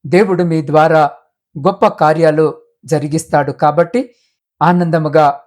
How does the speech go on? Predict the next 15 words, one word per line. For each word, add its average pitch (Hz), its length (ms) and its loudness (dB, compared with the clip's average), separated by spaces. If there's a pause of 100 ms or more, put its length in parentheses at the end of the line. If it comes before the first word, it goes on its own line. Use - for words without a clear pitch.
ఉండండి. 147 540 -2 (140)
అట్టి 160 240 0
రీతిగా 202 580 0 (300)
మన 185 200 0
జీవితాలను, 170 840 -2 (420)
మన 190 200 2
కుటుంబాలను 156 880 0 (300)
సరిచేసుకొనుటకు 202 920 -2
అటువంటి 156 560 -4 (200)
గొప్ప 170 260 -2
కృప 196 240 -2 (560)
ధన్యత. 160 400 -2 (640)
దేవుడు 175 380 0 (440)
ఈ 175 80 0
రాత్రి 208 520 0